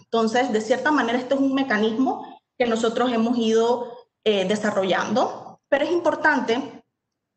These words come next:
que tengamos presente un elemento, y es que la presentación se trabó, <laughs> y es que, em, establecer una rutina que no nos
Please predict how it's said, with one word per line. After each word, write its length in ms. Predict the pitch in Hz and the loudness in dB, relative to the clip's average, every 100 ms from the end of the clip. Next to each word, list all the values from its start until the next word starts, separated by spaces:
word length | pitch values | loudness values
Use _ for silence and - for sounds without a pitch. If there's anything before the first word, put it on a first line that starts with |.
| _ | _
que 100 | - | -2
tengamos 340 | - 220 220 254 | 0 0 0 -2
presente 360 | 214 208 196 | -2 -2 0
un 80 | 214 | 0
elemento, 580 | 202 185 202 131 - 202 - - - _ _ - | 0 0 0 -2 -6 -10 -12 -20 -20 _ _ -4
y 120 | 233 | -2
es 180 | 226 - | 0 0
que 580 | 247 247 - - - - _ _ _ _ _ _ _ - | 0 0 -4 -12 -18 -20 _ _ _ _ _ _ _ -4
la 160 | 202 | -4
presentación 540 | 208 208 208 208 196 202 | -2 -4 -4 -4 -4 -2
se 220 | 196 196 | -2 -2
trabó, 400 | - 202 - - - - | -2 -2 -2 -4 -12 -4
<laughs> 760 | 254 - - - - - - - | -2 -2 -12 -16 -16 -16 -12 -2
y 160 | 262 | 2
es 160 | 294 294 - | 2 2 0
que, 340 | 320 320 330 - - - | 2 4 2 -2 -6 4
em, 760 | 262 247 240 233 226 226 - - _ _ _ _ - | 4 6 2 0 -4 -6 -12 -20 _ _ _ _ -2
establecer 640 | 277 - 277 277 330 339 | 0 2 2 2 2 0
una 220 | 359 359 | 2 0
rutina 760 | 311 262 - 320 330 349 - - | 0 -2 -2 0 2 0 -2 2
que 100 | 254 | 2
no 180 | 254 269 | 4 2
nos 240 | 277 320 | 2 0